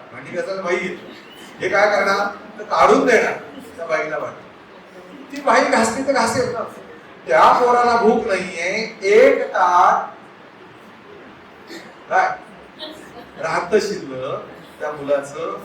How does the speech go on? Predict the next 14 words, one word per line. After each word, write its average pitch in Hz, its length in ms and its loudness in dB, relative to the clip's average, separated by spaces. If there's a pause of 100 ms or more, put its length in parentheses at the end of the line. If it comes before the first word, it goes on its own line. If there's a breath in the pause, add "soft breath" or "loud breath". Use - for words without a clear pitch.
(600)
आणि 190 140 -4
म्हणून 202 280 -2
त्याला 254 180 -2
जबरदस्तीने 226 640 -4
इच्छा 226 240 -6
नसताना 226 360 -8
मोबाईल 214 340 -2
घेऊन 240 180 -10
जेवायला 240 260 -6
लाव-, 233 340 -6
लावणार, 208 420 -6 (320)
भूक 262 140 -2
नसताना 240 360 4
देतो. 190 300 -8